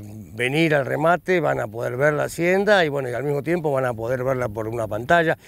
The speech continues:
La conjunción de ambas cosas creo que va a ser muy beneficiosa. Es una, es una, algo que, que va a quedar de esta crisis de, de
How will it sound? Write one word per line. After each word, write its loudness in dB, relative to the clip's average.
La -4
conjunción 4
de 4
ambas 4
cosas 0
creo -2
que 0
va 2
a 0
ser 2
muy 2
beneficiosa. 0
Es -8
una, -4
es -8
una, -2
algo 4
que, -2
que 2
va 8
a 4
quedar 4
de 0
esta -2
crisis -2
de, -6
de -10